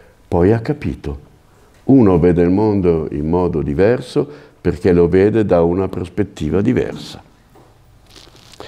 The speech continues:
Questo è interessante perché ci unisce di nuovo alla fisica quantistica. Forse avete visto il film che ha vinto ottocento Oscar,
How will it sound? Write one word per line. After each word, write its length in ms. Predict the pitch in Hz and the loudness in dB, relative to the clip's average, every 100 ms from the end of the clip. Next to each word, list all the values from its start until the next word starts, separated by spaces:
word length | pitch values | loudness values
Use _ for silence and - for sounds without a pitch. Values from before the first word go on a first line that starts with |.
| - - - - - | -20 -20 -20 -20 -4
Questo 240 | 95 90 | 0 2
è 20 | |
interessante 720 | 82 85 85 82 76 69 76 | 2 2 2 2 0 0 -2
perché 280 | 71 73 73 | -6 -6 -6
ci 140 | - 78 | -4 -2
unisce 360 | 85 85 - | -2 -2 -4
di 120 | 73 | -2
nuovo 220 | 76 78 80 | 0 0 0
alla 140 | 67 | -4
fisica 360 | 69 71 71 73 | -6 -8 -6 -6
quantistica. 800 | - 71 67 65 64 67 65 65 - - - - - - - - _ _ | -6 -8 -8 -10 -10 -10 -8 -8 -10 -20 -20 -20 -20 -20 -20 -20 _ _
Forse 360 | - 113 104 95 | -2 0 2 2
avete 360 | 82 85 90 | 2 2 0
visto 520 | 87 95 90 90 80 76 | 0 0 0 0 2 0
il 140 | 78 | -2
film 160 | - 117 | -4 -2
che 160 | 131 | 2
ha 80 | 90 | 2
vinto 360 | 87 101 95 90 | 2 0 0 0
ottocento 720 | 82 80 76 - 90 87 80 | 0 -2 -6 -2 -2 0 -2
Oscar, 640 | 71 65 - 82 82 85 | -2 -6 -6 -2 -2 -4